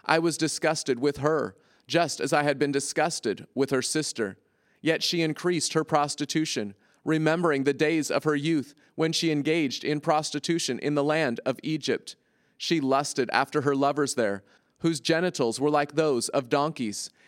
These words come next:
and whose emission was like that of stallions. This is how you assessed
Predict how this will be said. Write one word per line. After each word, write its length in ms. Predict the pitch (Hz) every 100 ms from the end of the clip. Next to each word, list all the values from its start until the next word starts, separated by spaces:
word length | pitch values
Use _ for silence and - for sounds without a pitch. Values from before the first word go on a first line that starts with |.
| -
and 140 | 160
whose 180 | 165 165
emission 540 | 156 160 180 127 101 95 -
was 180 | 143 147
like 240 | 151 -
that 300 | 160 143 - -
of 100 | 127
stallions. 800 | - 143 135 131 110 104 - - _ _ _ _
This 500 | 110 151 151 113 - -
is 160 | 139
how 140 | 165 147
you 180 | 151 143
assessed 520 | - 151 120 -